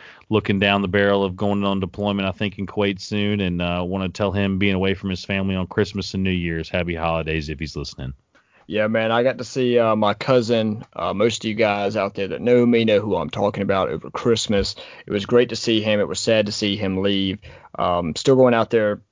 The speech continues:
Speaker 2: in training down in Florida. So, again, Doug,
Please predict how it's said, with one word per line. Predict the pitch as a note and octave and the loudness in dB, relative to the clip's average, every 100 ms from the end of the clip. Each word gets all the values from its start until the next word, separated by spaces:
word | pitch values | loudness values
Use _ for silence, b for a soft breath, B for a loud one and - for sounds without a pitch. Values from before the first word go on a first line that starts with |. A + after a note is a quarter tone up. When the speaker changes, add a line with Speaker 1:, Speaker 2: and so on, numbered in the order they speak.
| _ _ _ _ _ _ - | _ _ _ _ _ _ -14
Speaker 2:
in | - A2 | -4 -4
training | - C3+ C3 B2+ A#2+ | 2 4 6 6 4
down | A2 G#2 | 2 0
in | G2+ | -2
Florida. | B2 A#2+ A#2+ A2+ A2 b b b b - | 2 6 6 4 0 b b b b 0
So, | A#2+ G#2 G2+ - _ | 2 2 -2 -16 _
again, | B2+ C#3 C#3 B2+ A#2 _ C3 | -2 2 4 2 -2 _ 0
Doug, | C#3 D#3 D#3+ D#3 | 6 8 8 6